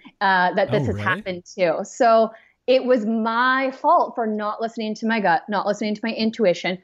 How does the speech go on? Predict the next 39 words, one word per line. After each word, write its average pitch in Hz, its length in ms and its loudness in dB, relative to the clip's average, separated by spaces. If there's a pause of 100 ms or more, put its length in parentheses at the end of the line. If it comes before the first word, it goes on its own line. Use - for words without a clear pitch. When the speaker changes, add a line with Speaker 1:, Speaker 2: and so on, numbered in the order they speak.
(120)
Speaker 1:
not 220 320 2
doing 254 280 6
the 240 60 6
due 208 300 2
diligence 190 640 2
that - 280 -4
I 190 220 0
should 190 220 -6
have 170 200 -4
done 233 480 0
because 233 640 0 (100)
I 185 100 0
was 185 160 -2
in 185 180 -4
that, 170 220 -2 (680)
that 233 300 2
grasping, 202 640 -4
"Oh 254 60 -2
my 285 100 2
gosh, 262 180 0
I 254 80 -6
need 254 180 -2 (120)
anything" 262 480 -4
at - 140 -12
this 175 220 -8
point. - 360 -12 (360)
And 208 160 0
so 208 400 4
that 226 300 0
lesson 214 300 -2
was 190 120 -10 (220)
very 208 400 -2
hard 175 360 -4
to - 100 -12
learn. 165 480 -6 (340)
I 175 220 -4 (100)
almost 208 480 2
quit 202 380 -2
the, 180 640 2